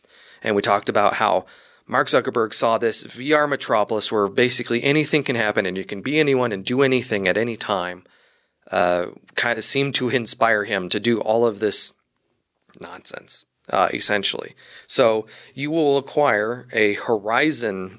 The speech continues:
Quest 'cause they ch-, they dropped the Oculus and, uh,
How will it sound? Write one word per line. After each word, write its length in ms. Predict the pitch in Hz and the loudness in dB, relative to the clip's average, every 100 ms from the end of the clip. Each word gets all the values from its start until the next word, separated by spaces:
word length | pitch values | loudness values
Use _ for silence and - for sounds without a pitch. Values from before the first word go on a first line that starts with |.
| - | -16
Quest 640 | - 90 90 - - - | 0 2 4 0 -4 -8
'cause 200 | - 90 | -8 -4
they 100 | 98 | -2
ch-, 220 | 98 - - | -2 -4 0
they 160 | 101 | 0
dropped 380 | 98 101 107 - | 0 -2 -2 2
the 180 | 113 - | 2 4
Oculus 720 | 107 101 - 104 104 - - - _ _ _ _ _ _ _ - | -2 -2 0 2 2 -2 -8 -16 _ _ _ _ _ _ _ -6
and, 340 | 98 95 92 | -2 0 0
uh, 220 | 90 90 | 0 -2